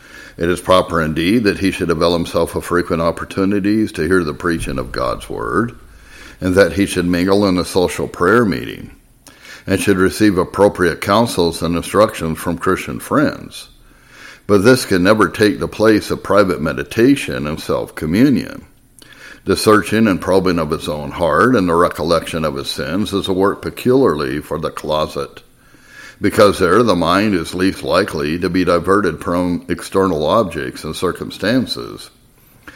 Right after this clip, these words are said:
I know there is a strong tendency in most persons who are awakened to mingle continually in public religious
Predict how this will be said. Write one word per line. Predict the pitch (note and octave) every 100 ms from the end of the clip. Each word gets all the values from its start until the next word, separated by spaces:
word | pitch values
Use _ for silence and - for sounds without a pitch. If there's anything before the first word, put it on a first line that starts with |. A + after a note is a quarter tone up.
| - - - -
I | A#2
know | D3 F#3
there | D#3 D#3
is | A#2
a | G#2
strong | F2+ A2+ A#2+ G#2+
tendency | - - C3 G#2 E2 - F2
in | F2
most | G2 G2 F#2
persons | - A#2 - D#2+ D2+
who | G2+ G2
are | G#2+
awakened | G#2 A2 A2 A2 G#1+ B1 -
to | F#2+
mingle | G#2 G#2
continually | G2+ A2 G2 B2 A#2+ E2 D#2+ E2
in | E2+
public | - E2 C#2+ -
religious | D#2+ E2+ F2+ G2+ E2+ A#1 -